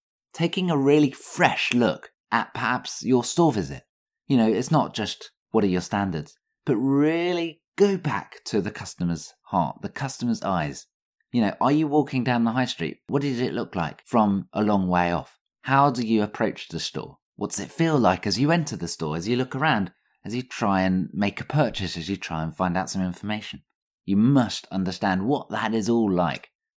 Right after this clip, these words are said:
from a customer perspective. That will help you understand the status quo. From there, you must build that into an ultimate overarching goal for your transformation, and all of your key stakeholders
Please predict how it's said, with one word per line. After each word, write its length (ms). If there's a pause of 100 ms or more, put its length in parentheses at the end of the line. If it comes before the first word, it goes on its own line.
(160)
from 160
a 80
customer 600
perspective. 640 (440)
That 480
will 100
help 300
you 220
understand 560
the 60
status 480
quo. 460 (500)
From 240
there, 300
you 200
must 680 (140)
build 320
that 200
into 480 (500)
an 140
ultimate 480 (120)
overarching 800
goal 440
for 160
your 240
transformation, 1000 (340)
and 240 (120)
all 420
of 80
your 220
key 380
stakeholders 800